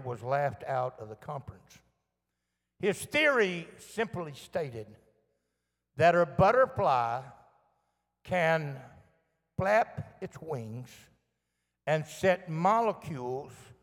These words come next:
of air into motion, which would move other molecules of air, in turn, move and more molecules, and eventually capable of starting a hurricane on the other side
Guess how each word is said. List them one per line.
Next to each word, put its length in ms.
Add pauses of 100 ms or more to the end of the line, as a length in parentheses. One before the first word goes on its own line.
(340)
of 220
air 300
into 320
motion, 600 (680)
which 300
would 180
move 480
other 280
molecules 720
of 100 (100)
air, 440
in 140
turn, 440 (480)
move 400 (180)
and 200
more 380 (280)
molecules, 480 (880)
and 140
eventually 720 (720)
capable 640 (140)
of 220
starting 420 (100)
a 120
hurricane 760 (800)
on 120
the 160
other 220
side 560